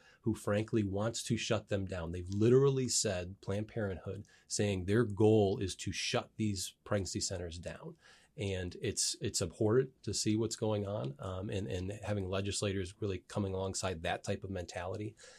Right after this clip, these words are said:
that here, these women that are needing these facili-, needing these material, needing this counseling, uh, needing the help, and, and frankly, looking to save these lives. That's what our governor and so many other pro-abortion, really extreme politicians are pointing at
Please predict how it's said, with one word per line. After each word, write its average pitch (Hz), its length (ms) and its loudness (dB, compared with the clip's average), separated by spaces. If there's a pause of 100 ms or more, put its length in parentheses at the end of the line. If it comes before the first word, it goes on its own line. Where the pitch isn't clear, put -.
that 92 120 -2
here, 131 340 6
these 110 220 2
women 113 300 6
that 98 120 2
are 92 100 -4
needing 113 440 4
these 120 260 2
facili-, 110 440 -2
needing 120 320 6
these 104 240 4 (180)
material, 135 540 6
needing 110 240 4
this 101 100 0
counseling, 110 560 -2 (320)
uh, 92 140 -4
needing 120 280 6
the 101 60 4
help, - 420 -4
and, 101 120 -4
and 98 180 -6
frankly, 110 300 2
looking 107 260 0
to 90 60 -2
save 104 280 0
these 90 200 -6
lives. 95 460 -6 (360)
That's 113 420 2
what 107 300 2
our 95 120 -4
governor 127 600 0 (100)
and 92 380 -6
so - 160 0
many 98 240 2
other 101 480 2
pro-abortion, 104 1080 2 (200)
really 104 220 2
extreme 104 640 2
politicians 92 760 -4 (100)
are 92 160 -4
pointing 95 420 -2
at 90 220 -6